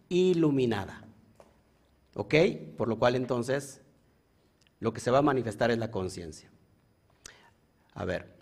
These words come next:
una cosa es sabiduría y otra cosa es entendimiento.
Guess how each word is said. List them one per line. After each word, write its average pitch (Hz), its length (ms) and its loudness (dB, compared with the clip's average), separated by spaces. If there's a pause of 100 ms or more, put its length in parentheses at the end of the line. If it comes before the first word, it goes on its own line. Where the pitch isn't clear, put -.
(100)
una 151 240 0
cosa 151 340 4
es - 240 0 (320)
sabiduría 143 840 -2 (180)
y 127 100 -4
otra 127 220 -2
cosa 131 300 -2
es - 240 -6 (160)
entendimiento. 101 800 -4